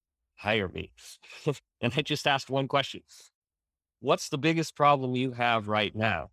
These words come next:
And then I'd see where that took me so I could learn what are the challenges that I know how to solve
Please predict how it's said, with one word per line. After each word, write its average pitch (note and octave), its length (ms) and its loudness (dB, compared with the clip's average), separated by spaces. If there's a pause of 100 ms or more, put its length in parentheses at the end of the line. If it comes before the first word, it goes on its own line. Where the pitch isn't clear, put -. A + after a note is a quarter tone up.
(100)
And A2 160 -4
then A#2 80 0
I'd A2+ 180 -2
see - 180 -4
where A#2+ 160 0
that G#2+ 160 2 (100)
took - 260 -4
me F2 140 4
so - 160 0
I F2+ 60 4
could F#2 220 -6
learn G#2+ 320 0 (380)
what B2+ 140 4
are F#3 60 6
the E3+ 80 0
challenges B2+ 840 0
that A#2 140 2
I A#2+ 260 2
know C3 200 4
how B2 120 2
to A2 100 -2
solve B2 560 6